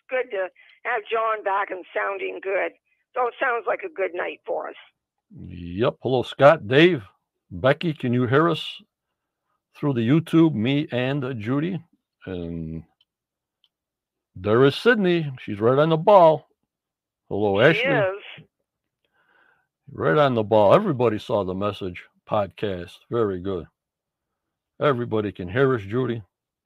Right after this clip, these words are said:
Speaker 2: We're not talking to outer
Speaker 1: Good.
Speaker 2: space. We're doing good. We're doing good. Unbelievable.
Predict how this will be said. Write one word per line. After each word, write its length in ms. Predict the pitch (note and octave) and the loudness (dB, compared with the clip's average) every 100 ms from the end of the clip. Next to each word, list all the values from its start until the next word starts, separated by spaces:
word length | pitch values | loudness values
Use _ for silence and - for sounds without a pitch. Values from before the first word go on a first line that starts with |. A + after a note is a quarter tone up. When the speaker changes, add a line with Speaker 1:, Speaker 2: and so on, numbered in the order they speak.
| - | -16
Speaker 2:
We're 120 | G2+ | -4
not 240 | A2 A2+ | -2 -2
talking 300 | - A#2+ G#2+ G2 | 2 2 2 -4
to 80 | |
outer 280 | G#2+ A2+ G#2+ | 0 2 0
Speaker 1:
Good. 80 | D3+ - _ | -4 -10 _
Speaker 2:
space. 400 | F3 E3 - - _ _ _ _ _ _ _ _ _ _ _ | 0 0 -2 -18 _ _ _ _ _ _ _ _ _ _ _
We're 120 | E2+ | -14
doing 480 | E2 G2+ D3+ D3+ B2 | -2 4 6 6 2
good. 300 | G#2+ A2 D#2+ - | 0 -2 -8 -12
We're 140 | F2+ | -10
doing 360 | F#2 B2 A2 G2 | -4 -2 -2 -4
good. 380 | F#2+ E2+ G#2+ - _ _ _ _ _ _ _ _ _ _ _ _ _ _ _ _ _ _ _ _ _ _ _ _ _ _ _ _ _ _ - | -6 -6 -12 -20 _ _ _ _ _ _ _ _ _ _ _ _ _ _ _ _ _ _ _ _ _ _ _ _ _ _ _ _ _ _ -4
Unbelievable. 1500 | A2 A2 G#2+ G#2 - _ _ _ G#2+ F#2+ F#2+ E2 E2+ D2+ | 0 0 -2 -8 -16 _ _ _ -8 -6 -6 -8 -12 -16